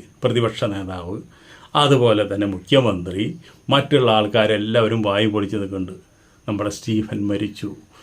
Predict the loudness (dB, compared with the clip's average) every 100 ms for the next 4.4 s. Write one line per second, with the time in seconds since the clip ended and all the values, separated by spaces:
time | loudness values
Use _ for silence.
0 | -20 -6 -2 0 0 -2 -4 -8 -12 -16
1 | -20 _ _ -20 -20 -20 -20 -18 -20 _
2 | -4 -2 -2 4 8 8 8 8 8 6
3 | 2 -8 -8 2 6 8 10 8 8 8
4 | 8 8 6